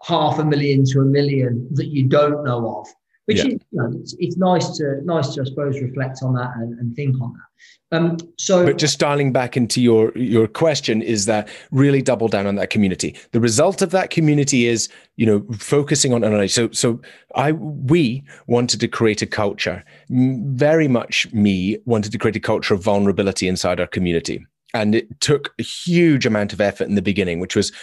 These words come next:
Speaker 2: me pouring my heart of my own story and being truthful about myself and my, my limitations and discoveries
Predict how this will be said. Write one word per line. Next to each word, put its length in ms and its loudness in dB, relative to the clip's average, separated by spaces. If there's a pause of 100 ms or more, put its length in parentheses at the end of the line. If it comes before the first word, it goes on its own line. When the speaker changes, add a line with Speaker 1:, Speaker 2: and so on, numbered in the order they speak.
(120)
Speaker 2:
me 400 4
pouring 500 2
my 200 2
heart 280 -2
of 140 -2
my 240 2
own 180 -4
story 360 -2
and 120 2
being 160 2
truthful 400 0
about 240 0
myself 580 -2
and 180 2
my, 260 0 (380)
my 360 0
limitations 760 2
and 260 0
discoveries 640 0